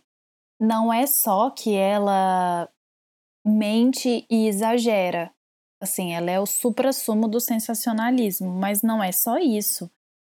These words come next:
É que ela não noti-, ela não informa, né? Assim, eu acho que o problema é esse, porque pelo que eu entendi, ela era a jornalista responsável por noticiar o torneio Tribruxo e a, fazer o,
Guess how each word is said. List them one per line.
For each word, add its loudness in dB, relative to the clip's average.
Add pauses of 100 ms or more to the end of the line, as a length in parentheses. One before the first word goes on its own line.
(380)
É 2
que -2
ela 2
não 4
noti-, 2
ela 2
não 4
informa, 0
né? -4
Assim, -4
eu -2
acho -4
que 0
o -4
problema 0
é 2
esse, -4
porque -2
pelo 0
que 0
eu 4
entendi, 0 (500)
ela 2
era 2
a 2
jornalista 2
responsável -2
por -2
noticiar 0
o -2
torneio 2
Tribruxo -2 (640)
e 0
a, 0
fazer 2
o, 2